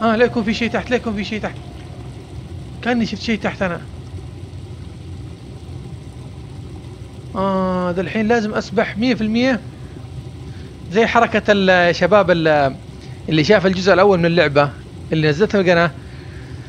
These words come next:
يوم يقفز من فوق الشنطة و-، آه، الشنط ويدخل، يق-، يقفز في ال-، يوم كنت، كنت أقول مسبح من الجزم. هذه نفس الطريقة. الظاهر راح يجي شيء ياكلني إذا ما دعست. هنا، هنا، هنا، هنا، هنا يا أهبل.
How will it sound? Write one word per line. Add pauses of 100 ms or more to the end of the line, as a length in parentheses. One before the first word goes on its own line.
(760)
يوم
يقفز
من
فوق
الشنطة
و-،
آه،
الشنط
ويدخل،
يق-،
يقفز
في
ال-،
يوم
كنت،
كنت
أقول
مسبح
من
الجزم. (840)
هذه
نفس
الطريقة.
الظاهر
راح
يجي
شيء
ياكلني
إذا
ما
دعست. (1080)
هنا،
هنا،
هنا،
هنا، (320)
هنا
يا
أهبل.